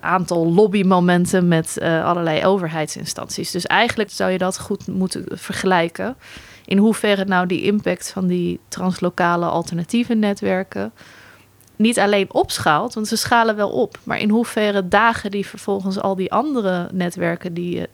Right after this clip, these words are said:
het systeem in stand houden echt uit? Ik denk dat dat steeds meer een, een ding wordt, hè. We kunnen innoveren en opschalen en institutionaliseren zoveel we willen. Maar zolang je niet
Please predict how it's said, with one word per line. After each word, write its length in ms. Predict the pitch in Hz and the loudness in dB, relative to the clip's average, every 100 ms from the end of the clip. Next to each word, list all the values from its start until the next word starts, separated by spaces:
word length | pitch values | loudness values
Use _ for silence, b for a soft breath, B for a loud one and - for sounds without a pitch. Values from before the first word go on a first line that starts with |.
| 185 | -10
het 160 | 180 | -10
systeem 340 | - 180 - 175 | -8 -6 -6 -4
in 100 | 170 | -4
stand 280 | - 196 | -4 -6
houden 260 | 190 160 165 | -4 -4 -6
echt 320 | - 190 - - | -6 -8 -8 -12
uit? 360 | 165 - - _ | -14 -16 -20 _
Ik 60 | - | -4
denk 180 | 226 226 | 0 0
dat 100 | 214 | -2
dat 160 | 208 | -2
steeds 400 | - - 220 208 | -2 0 0 0
meer 300 | - 208 208 - | -2 0 0 0
een, 180 | 196 190 | -2 -4
een 180 | - 196 | 0 2
ding 260 | 185 233 240 | 2 2 2
wordt, 280 | 196 180 175 | 2 0 -2
hè. 120 | 226 | -4
We 100 | 220 | -4
kunnen 600 | - 220 208 202 196 190 | -2 0 0 0 -2 -4
innoveren 880 | - 220 214 190 220 233 214 202 202 | 0 2 2 2 2 2 2 0 0
en 200 | - 196 | -2 -4
opschalen 680 | - 220 - - 214 202 196 | -4 -4 -6 -2 0 0 0
en 160 | - 196 | -2 -2
institutionaliseren 1300 | 202 208 - 196 - 196 - 196 190 185 208 214 196 | -2 -2 -4 -8 -6 -6 -2 -2 -2 -2 -2 -2 -2
zoveel 440 | 185 185 - 202 190 | -6 -8 -2 -2 0
we 100 | 185 | 0
willen. 380 | 220 208 196 240 B B B B B B B | 0 0 -2 -4 B B B B B B B
Maar 180 | 202 | 0
zolang 320 | 196 202 208 208 | 2 2 2 2
je 80 | 202 | 4
niet 360 | 202 196 - | 2 0 -6